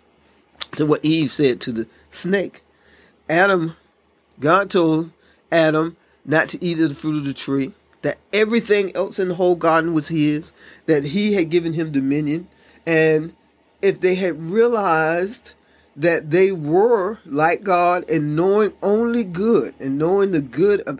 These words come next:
everything, that they were already like God, that they didn't need to be any more like anything else. They didn't need to know good and evil. They didn't need to know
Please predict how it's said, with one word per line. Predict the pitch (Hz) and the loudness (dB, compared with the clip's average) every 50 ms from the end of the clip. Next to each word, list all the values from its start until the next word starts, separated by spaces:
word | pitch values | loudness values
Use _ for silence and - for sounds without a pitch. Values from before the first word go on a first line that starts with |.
| - - | -8 -8
everything, | 175 190 185 175 156 - - 113 107 82 62 - - _ - - - - _ - | -6 -6 -4 -6 -6 -6 -8 -8 -8 -10 -12 -14 -18 _ -20 -20 -20 -20 _ 0
that | 143 160 151 - | 2 2 2 2
they | 143 170 175 | 2 2 2
were | 175 165 - - | 2 0 -2 -4
already | 170 185 185 185 185 190 208 208 208 208 | -2 -2 -2 0 0 0 0 2 2 2
like | 208 214 226 247 - - - | 2 0 0 0 -2 -4 -4
God, | 165 123 - - - - - - _ _ _ _ _ _ _ | -6 -6 -6 -8 -16 -20 -20 -20 _ _ _ _ _ _ _
that | 160 165 156 | -4 0 2
they | 160 180 180 | 2 2 2
didn't | 196 202 202 202 202 | 2 0 -2 -2 0
need | 208 233 262 247 208 - | 0 0 0 0 -2 -4
to | 175 | -4
be | 160 147 156 160 151 - | -4 -2 -2 -2 -2 -2
any | 165 160 151 143 | 0 0 0 0
more | 139 135 135 131 123 120 113 113 - _ _ _ _ | 2 2 2 2 2 0 -2 -4 -6 _ _ _ _
like | - 123 117 117 92 - - - _ _ _ _ _ _ _ _ _ - | -4 -4 -2 -2 -4 -6 -12 -20 _ _ _ _ _ _ _ _ _ 0
anything | 185 196 202 196 - 190 190 185 233 | 2 2 2 2 2 0 0 0 -2
else. | 285 247 143 - | -4 -6 -4 -2
They | - 160 160 | -2 0 2
didn't | 180 196 202 208 | 2 0 0 -2
need | 214 226 214 - | -4 -4 -2 -2
to | 208 165 | -2 0
know | 151 151 135 123 | 2 2 2 0
good | 110 107 127 131 110 | 0 -2 -2 -2 -2
and | 107 110 101 | -4 -8 -10
evil. | 110 107 95 - - - - _ _ _ _ _ _ _ | -10 -10 -12 -14 -18 -20 -20 _ _ _ _ _ _ _
They | 139 151 151 | 0 2 4
didn't | 156 180 190 190 185 | 4 2 2 0 0
need | 185 196 208 226 214 - | -2 0 0 -2 -4 -4
to | - - | -4 -4
know | 151 143 147 139 139 135 135 135 | 0 0 2 2 4 2 2 0